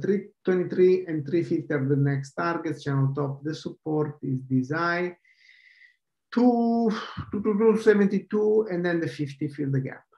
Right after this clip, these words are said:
The K N G, a swing that worked, uh, quite nicely and then stopped working yesterday. Today it got a bounce in the pre-market. Looked promising, uh, but as I,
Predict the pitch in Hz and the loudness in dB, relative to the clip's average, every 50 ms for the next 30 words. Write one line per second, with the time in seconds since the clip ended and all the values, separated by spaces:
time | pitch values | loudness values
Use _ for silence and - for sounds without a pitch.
0 | _ _ _ _ _ _ _ _ _ - 202 220 214 240 233 226 214 202 185 - | _ _ _ _ _ _ _ _ _ -8 -6 -2 2 4 6 6 6 6 4 4
1 | 196 208 214 220 214 220 - 180 165 - - - - 254 262 254 233 202 180 175 | 2 2 2 2 2 0 -2 -4 -6 -6 -4 2 4 6 6 6 6 6 4 2
2 | 175 190 220 254 254 247 - - 233 - - - - - _ _ _ _ _ _ | 4 4 4 4 4 2 0 0 0 2 2 0 -2 -8 _ _ _ _ _ _
3 | _ _ - - 185 170 156 - 269 269 262 247 202 196 208 208 202 - - 180 | _ _ -12 -8 -6 -6 -2 0 2 2 2 2 2 4 2 2 0 0 0 2
4 | 175 170 170 165 - - 175 175 175 170 175 165 160 151 - - 170 156 - - | 4 4 2 2 -2 -4 -4 -2 0 2 2 2 0 0 -2 -2 -2 -2 -2 0
5 | 170 170 156 - 156 151 147 143 147 151 147 - - - 175 190 190 185 185 185 | 0 0 0 0 0 2 2 4 4 2 0 -2 -4 0 0 2 2 0 0 2
6 | 180 214 240 254 233 214 160 139 139 156 156 156 147 143 147 - - 151 147 147 | 2 4 4 6 6 4 4 2 2 0 2 2 0 0 -2 -4 -6 -6 -4 -2
7 | 170 185 196 196 190 - - 151 143 135 135 139 139 147 156 170 180 180 - - | 0 0 2 0 0 -2 -2 -2 0 0 2 2 2 2 2 2 0 -2 -2 -2
8 | - 139 143 139 139 - _ _ _ _ _ _ _ _ - 254 302 262 - - | -2 0 0 -2 -6 -10 _ _ _ _ _ _ _ _ 2 2 2 2 2 -2
9 | - 220 226 247 254 240 220 185 - - 202 190 196 202 202 202 202 196 185 165 | -2 0 2 4 4 6 4 2 2 2 0 2 2 2 2 0 0 0 0 0
10 | 175 180 180 - - _ _ - 190 208 208 202 196 185 185 | -2 -2 -4 -6 -12 _ _ -4 -2 0 2 2 2 2 0